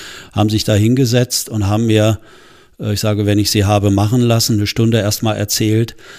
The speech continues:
was sie alles nicht können, wo sie gescheitert sind im Leben und wo sie sich's mit wichtigen Menschen versaut haben und was weiß ich was so.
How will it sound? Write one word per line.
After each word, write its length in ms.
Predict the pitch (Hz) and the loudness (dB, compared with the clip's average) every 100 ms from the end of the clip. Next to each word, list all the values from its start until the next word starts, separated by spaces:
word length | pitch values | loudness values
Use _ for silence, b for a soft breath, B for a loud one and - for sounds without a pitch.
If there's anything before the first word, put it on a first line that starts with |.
| B B | B B
was 160 | 110 104 | -2 0
sie 120 | 113 | 0
alles 300 | 104 107 - | 0 -2 0
nicht 240 | 110 - | -2 0
können, 320 | - 110 104 101 | 2 2 2 2
wo 80 | 104 | 0
sie 120 | 107 | 0
gescheitert 520 | 104 - 104 113 113 | -2 0 0 0 -2
sind 200 | 110 107 | 0 -2
im 140 | 104 104 | 0 0
Leben 560 | 107 107 110 107 110 | 0 2 0 -2 -6
und 460 | 110 110 107 - - | -8 -10 -10 -14 -14
wo 140 | 120 | -12
sie 120 | 117 110 | -10 -10
sich's 260 | 117 - | -8 -8
mit 320 | 113 110 - | -6 -6 -4
wichtigen 340 | 120 113 123 113 | -2 -2 0 2
Menschen 320 | 117 123 123 | 2 2 0
versaut 520 | 107 117 113 101 113 | 0 0 2 2 2
haben 340 | 110 107 107 107 | 2 2 2 0
und 160 | 98 | -2
was 160 | 104 104 | -4 -4
weiß 200 | 104 101 | -4 -6
ich 180 | 101 92 | -8 -10
was 240 | 87 - | -12 -10
so. 240 | 95 85 | -8 -8